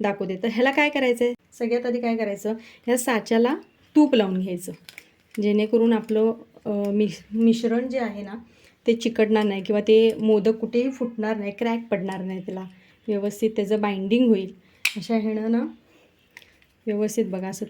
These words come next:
तूप सगळ्या बाजूने असं व्यवस्थित लावून घ्यायचं आहे. मोदक दिसायला बाहेरून छान दिसावा म्हणून काय करायचं,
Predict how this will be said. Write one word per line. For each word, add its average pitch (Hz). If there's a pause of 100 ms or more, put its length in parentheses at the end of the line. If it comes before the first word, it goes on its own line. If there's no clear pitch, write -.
(100)
तूप 262 (420)
सगळ्या 240
बाजूने 220
असं 220
व्यवस्थित 214
लावून 214
घ्यायचं 185
आहे. 160 (3250)
मोदक 262
दिसायला 247
बाहेरून 240
छान 262
दिसावा 196
म्हणून 208 (680)
काय 196
करायचं, 196